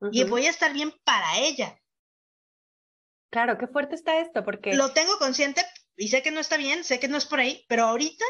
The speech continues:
Speaker 1: me está funcionando para tratar de estar más alerta y meter menos la pata.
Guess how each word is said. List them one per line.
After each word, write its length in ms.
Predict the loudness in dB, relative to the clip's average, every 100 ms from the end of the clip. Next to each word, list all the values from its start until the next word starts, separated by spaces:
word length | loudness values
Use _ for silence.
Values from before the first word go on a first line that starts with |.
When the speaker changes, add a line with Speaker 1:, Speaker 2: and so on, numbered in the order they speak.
| -4
Speaker 1:
me 80 | -4
está 180 | -2 0
funcionando 720 | 0 0 -2 0 0 -2 -2
para 300 | -4 -4 -4
tratar 500 | -2 -2 -2 0 -2
de 120 | 0 -4
estar 320 | 0 0 0
más 340 | 0 -2 0
alerta 640 | -4 -2 -2 -2 -2 -2 -2
y 40 |
meter 320 | -6 -6 -4
menos 340 | -2 -2 -2 -2
la 160 | -2 0
pata. 380 | -2 -4 -20